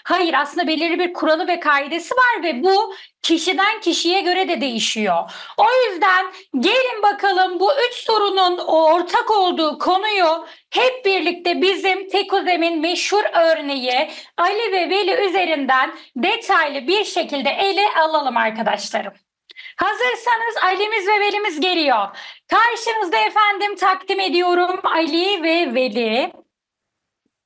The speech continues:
Arkadaşlar Ali ve Veli'nin çok fazla ortak özelliği var. Ortak özelliklerinden biri aynı mahallede aynı yıl doğmuş olmaları.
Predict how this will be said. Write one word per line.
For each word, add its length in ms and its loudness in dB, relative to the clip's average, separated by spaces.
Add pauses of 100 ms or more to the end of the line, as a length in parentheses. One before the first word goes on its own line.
(1600)
Arkadaşlar 720 0
Ali 300 0
ve 100 2
Veli'nin 440 0
çok 320 0
fazla 440 2
ortak 440 2
özelliği 640 0
var. 140 0
Ortak 400 2
özelliklerinden 1080 0
biri 280 2
aynı 380 2
mahallede 520 2
aynı 360 2
yıl 220 2
doğmuş 360 0
olmaları. 540 0